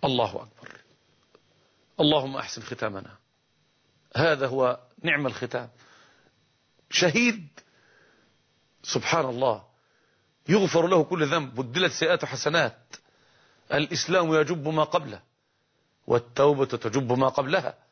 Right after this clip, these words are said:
فيا أيها العاصي، ويا أيها الغافل، ويا أيها البعيد عن الله، اقترب من ربك عز وجل.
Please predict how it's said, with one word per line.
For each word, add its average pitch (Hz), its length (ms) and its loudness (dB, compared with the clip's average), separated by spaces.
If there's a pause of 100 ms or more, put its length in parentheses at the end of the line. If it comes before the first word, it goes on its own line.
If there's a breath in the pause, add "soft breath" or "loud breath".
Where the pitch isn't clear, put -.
(960)
فيا - 340 2
أيها 143 220 -2
العاصي، 123 500 -2 (200)
ويا 143 220 0
أيها 131 240 0
الغافل، 117 540 0 (100)
ويا 139 320 2
أيها 143 220 -4
البعيد 127 360 0
عن 120 140 0
الله، 123 340 0 (960 soft breath)
اقترب 131 480 -2
من 117 80 -4
ربك 117 380 -2
عز 104 240 0
وجل. 107 360 0